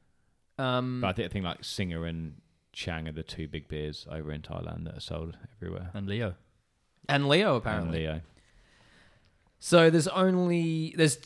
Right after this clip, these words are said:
Speaker 1: there's no one-star review, but there's two two-star reviews. And Bertalandia s-, from Melbourne says, "Taste synthetic. Like all Thai beers, tastes synthetic. I reckon people buy it just because they have a memory of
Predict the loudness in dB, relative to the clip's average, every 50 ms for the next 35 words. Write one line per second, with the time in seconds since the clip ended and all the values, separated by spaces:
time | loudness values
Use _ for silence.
0 | -16 _ _ -2 0 2 4 6 6 6 6 6 4 4 2 4 4 6 6 6
1 | 6 4 4 2 4 2 0 0 -2 -4 -2 0 2 2 2 2 -2 -2 -2 -2
2 | -2 -2 -2 0 2 2 2 2 2 0 -2 -2 -2 -2 -2 -2 -4 -6 -8 -10
3 | _ -2 0 0 2 2 0 0 -2 -2 -4 -6 -10 -14 _ -14 -14 -14 -14 _
4 | _ _ _ 2 4 6 6 6 6 4 4 4 2 2 2 2 2 0 0 0
5 | 0 -2 -2 -4 -4 -6 -10 _ _ _ _ _ -20 -20 -20 _ _ -16 -14 -12
6 | -10 -10 -12 -12 -6 -4 -2 0 0 0 0 0 0 0 -2 -2 -4 -4 -2 -2
7 | 0 0 0 0 -2 -4 -4 -8 -10 -12 -14 -16 -20 _ _ _ _ -4 0 0
8 | 2 2 0 -4 -8 -10 -14 -18 -16 -12 -8 -6 -6 -6 -4 -4 -4 -4 -4 -4
9 | -8 -10 -16 -20 -20 -20 -20 -12 -4 2 4 4 6 8 6 6 6 4 4 4
10 | 4 4 2 2 0 0 0 -2 -4 -8 -12 _ _ _ _ -6 -4 -2 -2 -2
11 | -4 -10 -14 -14 -14 -16 -12 -8 -6 -6 -6 -6 -6 -6 -6 -6 -8 -12 -14 -20
12 | -20 _ _ _ _ _ _ _ _ _ -4 -2 0 0 0 0 0 -2 -2 -4
13 | -2 -2 -2 -2 -2 -2 0 0 2 2 2 2 0 -2 -2 -4 -4 -4 -6 -6
14 | -4 -4 -2 0 0 0 0 0 0 -2 0 0 0 -2 -2 -2 -2 -2 -2 -4
15 | -4 -6 -6 -8 -8